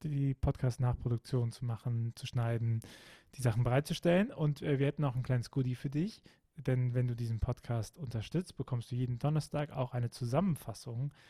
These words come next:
des Podcasts per Mail zugeschickt, ähm, in der du nochmal nachlesen kannst, was waren eigentlich die wichtigsten Themen des, äh, Podcasts und eventuell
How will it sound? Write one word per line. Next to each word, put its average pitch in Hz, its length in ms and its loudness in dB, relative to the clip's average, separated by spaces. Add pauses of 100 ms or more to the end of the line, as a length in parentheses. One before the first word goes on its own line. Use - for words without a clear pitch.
(240)
des 123 120 -6
Podcasts - 440 -4
per 107 200 2
Mail 120 400 0
zugeschickt, - 720 -6 (560)
ähm, 123 600 0 (360)
in 131 180 -2
der 127 160 4
du 123 120 2
nochmal 123 240 2
nachlesen 131 440 2
kannst, 123 200 0
was 131 160 -4
waren 156 160 2
eigentlich 127 240 0
die 120 160 -2
wichtigsten 127 520 -2
Themen 131 460 0 (500)
des, 123 280 -4
äh, 139 180 -4
Podcasts 120 580 -2
und 123 360 -2
eventuell 117 560 -2